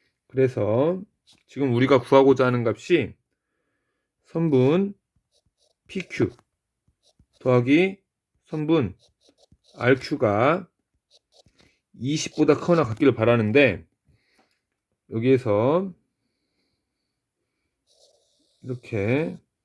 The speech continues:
Y는 T가 있다면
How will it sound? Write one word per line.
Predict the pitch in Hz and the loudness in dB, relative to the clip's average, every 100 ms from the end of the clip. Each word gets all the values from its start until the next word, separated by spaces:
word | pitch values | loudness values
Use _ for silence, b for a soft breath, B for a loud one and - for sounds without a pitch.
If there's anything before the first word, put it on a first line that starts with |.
| _ _ _ _ _ _ _ _ _ _ _ _ _ _ _ _ _ _ | _ _ _ _ _ _ _ _ _ _ _ _ _ _ _ _ _ _
Y는 | - 120 131 147 147 165 156 92 - _ _ _ _ _ | -8 0 4 4 2 0 0 -2 -12 _ _ _ _ _
T가 | - 196 | -2 0
있다면 | 123 107 131 120 98 104 147 196 | 0 -2 -2 -2 -2 -2 -2 -4